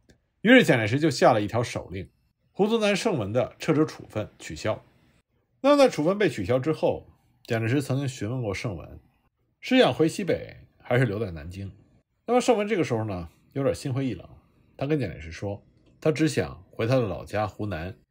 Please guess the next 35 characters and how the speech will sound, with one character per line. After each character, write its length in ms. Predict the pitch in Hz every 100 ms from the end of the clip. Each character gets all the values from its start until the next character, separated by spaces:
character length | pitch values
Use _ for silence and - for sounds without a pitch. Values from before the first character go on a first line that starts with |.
| _ -
探 160 | 202
望 80 | 180
他 140 | 147
多 160 | 156 185
年 140 | 151
未 120 | 165 120
见 160 | 123
的 80 | 101
老 140 | 85
母 140 | 107 92
亲。 220 | - - - _ _ _ _ _
那 100 | 226
么 100 | 254
蒋 160 | 175 139
介 80 | 117
石 120 | 156
就 120 | 156
批 240 | - 202
准 160 | 165 95
了 280 | 78 90 -
盛 220 | - 156 113
文 80 |
的 40 | 110
这 120 | 117
个 60 | 92
请 160 | - 82
求。 240 | - - - _ _ _ _ _ _ -
那 60 | 247
么 40 |
盛 200 | 254 180
文 120 | 180
刚 200 | 180 233
回 160 | 131 117
湖 180 | 104 104
南， 260 | 76 57